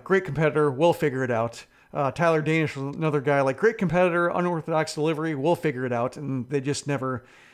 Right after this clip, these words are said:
none of those guys ever got traction. So just, uh, I wonder if Sale being such a freak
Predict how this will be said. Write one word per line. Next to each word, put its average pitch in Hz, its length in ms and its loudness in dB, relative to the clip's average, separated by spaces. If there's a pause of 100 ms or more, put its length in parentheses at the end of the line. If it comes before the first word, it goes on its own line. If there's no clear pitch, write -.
(200)
none 190 120 2
of 196 40 4
those 185 160 4
guys 160 280 2
ever 156 240 0
got 143 180 0
traction. 147 540 -2
So 156 260 2
just, 151 320 -4 (640)
uh, 143 440 0
I 180 100 4
wonder 202 340 4
if 180 80 2
Sale 220 360 6
being 156 320 0
such 190 320 -2
a 143 100 -4
freak 175 560 -6